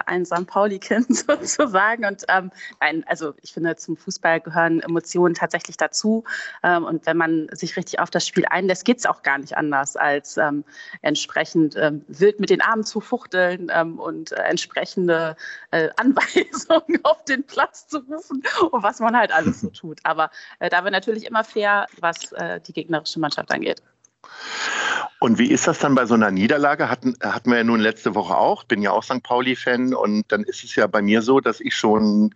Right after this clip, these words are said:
Speaker 2: also quasi kurz nach dem Spiel hab, war mein S-M-S-Fach voll mit Häme und Spott, auch von Kolleginnen und Kollegen. Äh, traut sich das jemand bei dir in der Behörde? <laughs>
Speaker 1: Nein. <laughs> Wobei ich nicht weiß, ob das vielleicht auch einfach daran liegt, dass,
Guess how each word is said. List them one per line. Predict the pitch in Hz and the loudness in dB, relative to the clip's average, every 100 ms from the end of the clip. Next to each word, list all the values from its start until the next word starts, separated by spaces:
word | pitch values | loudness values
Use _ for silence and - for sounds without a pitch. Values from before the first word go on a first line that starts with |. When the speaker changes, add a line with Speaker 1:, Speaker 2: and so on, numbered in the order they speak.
| - | -2
Speaker 2:
also | 107 98 98 - | 0 2 0 -2
quasi | - 104 95 95 | 0 0 2 -2
kurz | - 147 - | 2 0 2
nach | 123 | 0
dem | - 107 | 0 -2
Spiel | - 240 131 | 0 2 4
hab, | 120 - | 2 2
war | 110 | 0
mein | 110 107 | 2 0
S-M-S-Fach | 101 104 92 117 - 101 - | 0 0 0 0 -2 -4 0
voll | 98 98 131 - - - - 104 | 2 4 4 0 -8 -10 -4 0
mit | 104 - | 0 2
Häme | 104 113 123 | 2 4 4
und | 104 92 | 4 0
Spott, | - 110 - - | 0 0 0 2
auch | 104 147 | 2 2
von | - 151 147 | 0 -4 0
Kolleginnen | 127 113 120 120 | 2 4 2 0
und | 110 | 0
Kollegen. | - 92 82 78 - - - _ | 0 2 2 0 -6 -10 -12 _
Äh, | 98 95 - | 2 2 0
traut | - 90 104 | -2 0 0
sich | - 160 | 2 2
das | 160 - | 2 2
jemand | 151 156 143 | 2 2 2
bei | 127 | 0
dir | 110 120 | 4 4
in | |
der | 113 | 4
Behörde? | 95 82 87 85 117 240 - - - - | 2 2 4 4 4 0 -4 -18 -14 -14
<laughs> | _ 123 - | _ -4 -2
Speaker 1:
Nein. | 180 160 147 139 147 _ - | -2 0 0 -2 -10 _ -12
<laughs> | - - - 190 - 370 - 370 - - 359 - 330 494 480 480 415 | -8 -4 0 2 4 2 0 0 -2 0 -2 0 0 2 2 2 4
Wobei | 294 247 294 - | 2 2 -2 2
ich | 339 311 | 0 2
nicht | 269 294 | -2 -2
weiß, | 202 226 247 - - 160 | 2 2 0 -2 2 2
ob | 226 - | 2 2
das | |
vielleicht | 135 139 135 101 | 4 6 4 0
auch | 214 | -4
einfach | 202 - 220 | -6 -8 -8
daran | 185 190 196 | -4 -4 -4
liegt, | 190 196 | -8 -6
dass, | 180 - | -6 -4